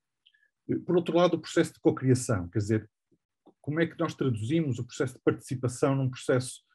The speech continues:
de regeneração urbana, procurando trazer os cidadãos desde o primeiro momento, eh, do diagnóstico, digamos assim, para o processo de regeneração urbana, e depois desenvolver o projeto, a implementação e a, e a avaliação, sempre num diálogo muito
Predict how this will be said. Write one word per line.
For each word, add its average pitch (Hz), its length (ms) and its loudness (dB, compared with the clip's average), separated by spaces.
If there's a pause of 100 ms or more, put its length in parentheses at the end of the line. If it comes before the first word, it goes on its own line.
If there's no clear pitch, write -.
(120)
de 139 80 2
regeneração 117 440 0
urbana, 123 540 0 (340)
procurando 143 400 0
trazer 127 640 2 (120)
os 127 200 -6
cidadãos 120 560 2
desde 151 280 4
o - 20 -4
primeiro 127 380 0
momento, 127 600 0 (360)
eh, 110 80 0
do 113 200 -2
diagnóstico, 131 800 0
digamos 113 240 2
assim, 117 400 0 (300)
para 147 180 4
o 127 60 -2
processo - 500 0
de 107 140 0
regeneração 107 500 -2
urbana, 131 540 -2 (380)
e 143 80 0
depois 160 280 6
desenvolver 139 720 2 (240)
o 127 80 -4
projeto, 131 640 0
a 131 40 4
implementação 120 1000 -2
e 135 100 0
a, 143 40 4 (260)
e 127 100 2
a 127 80 6
avaliação, 123 760 -2 (200)
sempre 156 460 -4
num 143 140 0
diálogo 120 340 2
muito 131 240 0